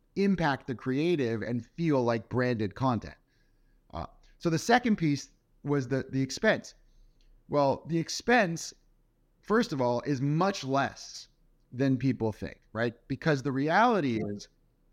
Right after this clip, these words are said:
any movie or television project is a startup company. And any startup company needs seed capital. And those are angel investors.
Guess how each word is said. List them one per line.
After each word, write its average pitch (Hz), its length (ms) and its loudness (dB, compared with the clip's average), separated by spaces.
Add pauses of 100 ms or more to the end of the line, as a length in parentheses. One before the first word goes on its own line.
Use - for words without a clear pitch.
(420)
any 214 260 4
movie 160 380 2
or 147 80 -2
television 117 560 0
project 95 640 -4 (720)
is 131 120 0
a 127 80 0
startup 135 760 0
company. 95 440 -4 (800)
And 131 100 0
any 208 200 4
startup 160 440 2
company 135 600 -2 (160)
needs 139 540 0 (260)
seed 190 500 -4
capital. 120 560 -2 (800)
And 143 300 0
those 208 480 2
are - 180 -4
angel 175 380 2
investors. 117 640 -4